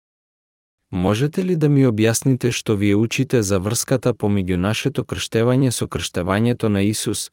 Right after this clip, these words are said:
смртта и воскреснувањето на Христа? Одговор. Најпрво треба да обрнеме малку внимание на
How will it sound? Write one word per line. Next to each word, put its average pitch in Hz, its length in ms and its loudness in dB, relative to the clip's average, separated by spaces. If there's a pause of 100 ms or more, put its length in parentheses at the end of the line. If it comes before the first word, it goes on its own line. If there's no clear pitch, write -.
(160)
смртта 123 760 0
и 123 100 2
воскреснувањето 110 1040 -2
на 104 120 0
Христа? 92 560 -4 (1160)
Одговор. 101 640 -2 (420)
Најпрво 156 600 -2
треба 135 280 2
да 113 120 2
обрнеме 120 540 2
малку 113 420 0
внимание 107 600 2
на 98 200 -2